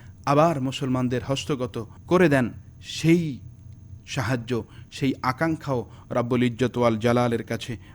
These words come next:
ব্যক্ত করা ইমানের দাবি, নৈতিক দাবি, রমজানের মৌলিক শিক্ষার অন্যতম। আল্লাহ সুবহানাহু ওয়া তাআলা এই জুমাতুল বিদায়, রমজানের শেষ জুমা, এই জুমা না জানি আমাদের কার কার জীবনের শেষ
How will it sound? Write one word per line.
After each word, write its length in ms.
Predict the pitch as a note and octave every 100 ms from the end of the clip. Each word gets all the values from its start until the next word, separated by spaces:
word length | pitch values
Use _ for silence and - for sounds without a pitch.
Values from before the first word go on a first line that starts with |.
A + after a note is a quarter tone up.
| - A2+ A2+
ব্যক্ত 280 | D#3+ - D3+
করা 280 | B2 B2+ A2+ - - -
ইমানের 420 | C3+ C#3 C#3+ E3 B2
দাবি, 280 | B2 A#2 G#2+ - - - A#2
নৈতিক 400 | C3 E3 E3 F3+
দাবি, 280 | D3 C#3+ B2 - - -
রমজানের 600 | A#2 B2+ C3 B2 B2+ A#2+ - - -
মৌলিক 400 | A#2+ C#3+ E3+ F3 -
শিক্ষার 420 | C3 - B2 A2 - -
অন্যতম। 420 | B2+ A2 G#2 A2+ G2+ - - -
আল্লাহ 260 | C3 C3
সুবহানাহু 540 | A#2+ C3+ A2+ C3 B2 C3
ওয়া 120 | B2+
তাআলা 320 | A#2+ B2+ C3+ C3+ - - - - -
এই 120 | C3+
জুমাতুল 540 | C#3 C3 C3+ C3+ C3+
বিদায়, 360 | A#2+ C3+ B2+ G#2+ - - - - - -
রমজানের 580 | C3+ C#3+ C#3 D3+ E3 B2 G#2 - - - -
শেষ 280 | - A3 - -
জুমা, 260 | C3+ A#2 G2 - -
এই 120 | D#3
জুমা 240 | D#3 F3+ F#3+
না 120 | E3+ E3
জানি 200 | F3+ G#3
আমাদের 300 | F3+ D#3+ D3+ C3+
কার 200 | C3 B2+
কার 180 | C3+ A#2
জীবনের 340 | C3 C3 C3 A#2+
শেষ 280 | - A3